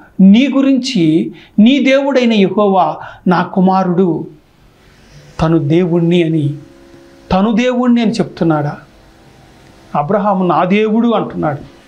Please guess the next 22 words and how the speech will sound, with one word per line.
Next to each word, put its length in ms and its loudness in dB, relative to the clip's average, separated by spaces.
కానీ 240 -2
ఆజ్ఞలను 840 -2
ప్రకారంగా 880 -4
జీవించితే 920 2
మనం 280 2
ఎదరము 520 0
మీద 200 0
చేయి 360 0
వేసుకొని 600 0
నా 140 0
దేవుడు 500 0
అని 140 0
చెప్పవచ్చును. 720 -8
మనం 160 2
ఆజ్ఞలను 640 0
మీరుతున్నాం, 720 0
నష్టపోతున్నాం. 840 -4
శ్రమ 300 0
ఎందుకు 280 2
వచ్చిందంటే 640 0
మనలో 560 0
ఉన్న 460 0